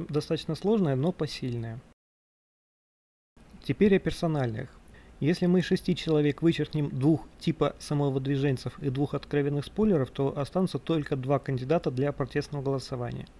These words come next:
Это Копейкин и Кущенко. Если честно, оба не вызывают доверия. К П Р Ф неоднократно сливалась в шаге от победы, а Л Д П Р явно не та политическая сила, которую хотелось бы двигать во власть.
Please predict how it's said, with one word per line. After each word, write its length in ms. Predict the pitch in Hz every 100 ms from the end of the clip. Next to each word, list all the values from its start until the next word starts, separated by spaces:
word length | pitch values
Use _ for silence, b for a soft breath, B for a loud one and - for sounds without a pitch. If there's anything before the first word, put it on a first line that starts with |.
| B B B B B
Это 140 | 135 143
Копейкин 560 | 151 - 202 196 131 -
и 60 |
Кущенко. 640 | 151 - 147 - 135 - 135 - - - -
Если 240 | 147 160
честно, 360 | - 240 - -
оба 240 | 180 147
не 100 | 143
вызывают 500 | 139 127 135 139 131
доверия. 440 | 123 127 117 104 - - - B B B
К 100 | -
П 140 | - 175
Р 80 | 220
Ф 160 | 220
неоднократно 580 | 165 156 156 165 156 147
сливалась 540 | - 151 143 147 135
в 80 | -
шаге 260 | - 143 135
от 80 | 135
победы, 420 | 139 175 202 175
а 100 | 143
Л 140 | 139 131
Д 100 | 131
П 140 | -
Р 80 | 180
явно 360 | 160 135 147 139
не 100 | 135
та 160 | 139
политическая 520 | - 139 143 135 -
сила, 220 | 139 208 190
которую 320 | 139 - 139
хотелось 380 | - 127 175 135
бы 100 | 131
двигать 380 | 123 151 135
во 80 | 147
власть. 320 | 131 127 113